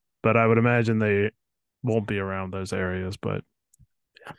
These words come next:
it's an interesting question. I don't know the science behind that either. So, uh,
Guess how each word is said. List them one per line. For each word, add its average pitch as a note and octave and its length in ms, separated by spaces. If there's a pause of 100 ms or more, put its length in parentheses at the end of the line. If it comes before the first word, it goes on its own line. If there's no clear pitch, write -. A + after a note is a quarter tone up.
it's - 140
an G#3 60
interesting F#3+ 340
question. D3+ 400 (680)
I D3 40
don't D3 80
know D3 120
the C3 60
science B2 340
behind G2+ 260
that F#2+ 120
either. F2+ 320 (800)
So, C#3 300
uh, C#3 320